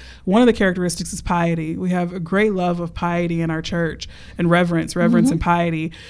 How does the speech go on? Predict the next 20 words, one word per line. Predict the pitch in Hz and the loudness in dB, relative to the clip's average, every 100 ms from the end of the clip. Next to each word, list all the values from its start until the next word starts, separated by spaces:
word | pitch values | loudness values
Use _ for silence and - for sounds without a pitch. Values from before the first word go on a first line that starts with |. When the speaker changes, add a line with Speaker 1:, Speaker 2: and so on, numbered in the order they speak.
| - - | -16 0
Speaker 1:
Um, | 170 170 165 | 2 4 2
and | 175 | 0
I | 196 202 | 2 4
was | 196 | 6
always | 208 196 170 | 6 4 2
suspicious | 170 - 175 165 170 | -2 -2 -2 -2 -6
of | |
piety. | 165 165 156 165 180 - - - 185 - - - - - | -4 -6 -6 -8 -10 -12 -14 -8 -4 -4 -6 -14 -16 -4
When | 175 185 | 2 6
I | 208 | 6
saw | - 208 | 6 6
pious | 214 202 196 | 6 4 4
people, | 220 196 | 0 0
I | |
was | 185 | 0
like, | 185 196 | -2 -4
"What | 220 214 | -6 -4
you | 185 | -2
hiding?" | 175 160 156 | -2 -2 0
<laughs> | 339 | 0